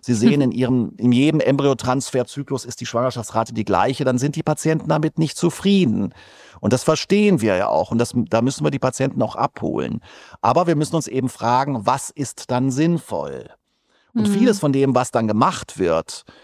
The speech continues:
Speaker 1: wie zum Beispiel auch dieser era-Test, der eine Zeit lang gemacht wurde, hat sich nicht bewiesen, macht keinen Sinn, kostet nur Geld und kostet vor allen Dingen die Patienten Geld und kostet die Patienten Zeit.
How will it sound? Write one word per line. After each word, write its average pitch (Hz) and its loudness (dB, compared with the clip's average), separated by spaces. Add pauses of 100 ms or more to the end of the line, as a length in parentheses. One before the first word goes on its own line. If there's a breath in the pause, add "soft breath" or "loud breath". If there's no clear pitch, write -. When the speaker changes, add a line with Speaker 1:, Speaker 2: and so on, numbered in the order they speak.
(280 soft breath)
Speaker 1:
wie 170 0
zum 180 2
Beispiel 147 2
auch - 0
dieser 113 0
era-Test, 131 -2
der 90 -2
eine 92 -4
Zeit 87 -6
lang 87 -4
gemacht 82 -6
wurde, 98 -2
hat - -2
sich - -4
nicht 202 0
bewiesen, 208 0
macht 151 0
keinen 180 0
Sinn, 165 2 (360 loud breath)
kostet - 0
nur 107 4
Geld 123 0
und 117 -2
kostet 165 -2
vor - -2
allen 131 0
Dingen 127 2
die 117 -6
Patienten 156 -2
Geld 156 0
und 127 -2
kostet - -4
die 131 -8
Patienten 107 -2
Zeit. 139 0